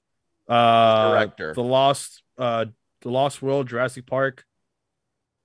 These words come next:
Speaker 2: He
Speaker 1: Armistead.
Speaker 2: directed that?
Speaker 1: Apparently.
Speaker 2: No, go on.
Speaker 1: Saving Private Ryan.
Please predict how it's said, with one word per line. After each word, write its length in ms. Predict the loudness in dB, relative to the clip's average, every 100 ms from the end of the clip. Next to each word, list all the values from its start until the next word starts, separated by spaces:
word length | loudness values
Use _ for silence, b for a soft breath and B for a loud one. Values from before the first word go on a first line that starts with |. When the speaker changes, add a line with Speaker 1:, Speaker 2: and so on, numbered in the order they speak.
| _
Speaker 2:
He 60 | -6
Speaker 1:
Armistead. 300 | -4 -4 0
Speaker 2:
directed 420 | 0 2 0 -2
that? 340 | -4 -4 -6 _ _ _ _ _ _ _
Speaker 1:
Apparently. 380 | -16 -12 -12 -14 _ _ _ _ _ _ _ _ -10
Speaker 2:
No, 440 | -6 -4 -6 -12 _
go 160 | -6 -4
on. 280 | -6 -8 -12 _ -20 _ _
Speaker 1:
Saving 300 | -6 -4 -2
Private 260 | -2 -2
Ryan. 420 | -2 -4 -4 -6